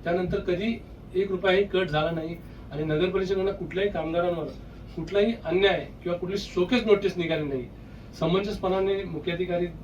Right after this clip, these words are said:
जे पण असतील, आता पंकज साहेब, अ, पाटील साहेब आहेत, पूर्वी जे होते, समंजसपणाने टेबलवर बसून आम्ही चर्चा करून सगळ्या विषय मार्गी लावला. पण दिलीप भाऊंच्या जाण्यानंतर जी पोकळी निर्माण झाली साहेब, त्याच्यामध्ये एक, एक गोष्ट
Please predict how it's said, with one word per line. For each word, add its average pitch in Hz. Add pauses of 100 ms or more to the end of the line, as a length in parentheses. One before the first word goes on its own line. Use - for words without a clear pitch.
(160)
जे 151
पण 170
असतील, 156
आता -
पंकज 151
साहेब, -
अ, 135
पाटील 143
साहेब 151
आहेत, 135
पूर्वी 147
जे 156
होते, 143 (480)
समंजसपणाने 190
टेबलवर 180
बसून 170
आम्ही 170
चर्चा 156
करून 175
सगळ्या 165
विषय 165 (340)
मार्गी 147
लावला. 127 (580)
पण 180
दिलीप 180
भाऊंच्या 190
जाण्यानंतर 185
जी 196 (500)
पोकळी 180
निर्माण 180
झाली 151
साहेब, 175
त्याच्यामध्ये 196
एक, 190
एक 190 (120)
गोष्ट 175